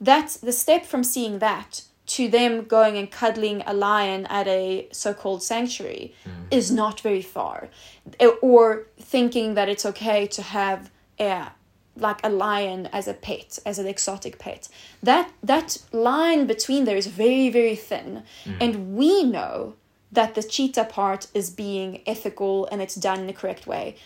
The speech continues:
Speaker 1: But you posting that on social media creates the wrong picture, and it paints, p-,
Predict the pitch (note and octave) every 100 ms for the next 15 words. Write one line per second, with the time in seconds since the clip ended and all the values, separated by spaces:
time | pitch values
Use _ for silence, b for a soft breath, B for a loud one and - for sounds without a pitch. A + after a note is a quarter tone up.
0 | B A#3 A3+ A3+ C#4+ - C4+ C4+ C4+ A3+
1 | G3+ G#3 G#3 G3+ G3 G#3+ C#4+ G#3+ E3+ -
2 | B3 B B - A#3 G#3+ G#3+ - F#3+ G3+
3 | G3 G3 G3+ - - - - b b b
4 | A3 G#3+ - A#3 A3+ G#3+ - - A#3+